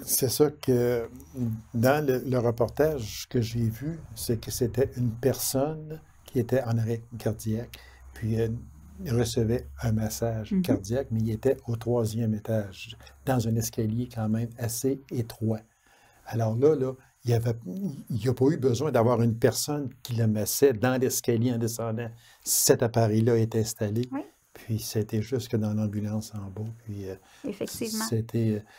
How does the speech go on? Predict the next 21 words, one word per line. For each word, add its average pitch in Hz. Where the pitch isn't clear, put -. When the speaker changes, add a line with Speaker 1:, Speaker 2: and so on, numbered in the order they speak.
Speaker 1:
c-, -
c-, -
ce 160
sont, 233
j'ai, 127
j'aime 117
pas 117
ça 135
dire 110
ça, 147
là, 127
des 117
petites -
choses, -
parce -
que 113
ce 113
sont 131
de 113
grandes 113
choses 113